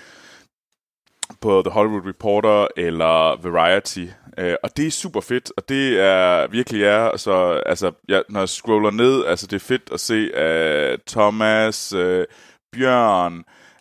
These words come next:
øh, Niels og Jakob og, øh, Laust og mange, mange flere, øh, skriver til os derinde. Øh, og det var bare lige den, det var bare lige den allerøverste del, og så er der jo alle vores kommentarer derinde, som, øh, <clears throat> som er,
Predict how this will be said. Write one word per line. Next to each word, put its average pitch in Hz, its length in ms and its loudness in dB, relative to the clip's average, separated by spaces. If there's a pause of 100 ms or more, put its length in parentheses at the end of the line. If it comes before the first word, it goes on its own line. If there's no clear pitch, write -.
øh, 92 500 2
Niels 117 580 0
og 82 160 -4
Jakob 107 640 0 (180)
og, 87 480 0
øh, 76 400 -2
Laust 110 600 0
og 92 340 0
mange, 113 260 2
mange 123 260 -2
flere, 120 600 -2
øh, 92 460 0
skriver 127 580 -4
til 110 180 -2
os 90 160 -2
derinde. 98 460 -4 (100)
Øh, 90 340 -2
og 85 60 -6 (160)
det 117 80 0
var 117 60 2
bare 110 180 4
lige 110 120 -6
den, 101 180 -10
det 87 140 -14
var 120 60 -2
bare 110 160 4
lige 107 120 -8
den 104 140 -18 (320)
allerøverste 123 580 2
del, 113 340 -2
og - 80 -10
så 127 100 0
er 127 80 4
der 110 100 4
jo 95 200 0
alle 127 180 -2
vores 127 240 -4
kommentarer 104 460 0
derinde, 95 380 -4 (460)
som, 95 420 0
øh, 90 160 -2 (280)
<clears throat> - 220 -10
som 104 240 0
er, 90 140 2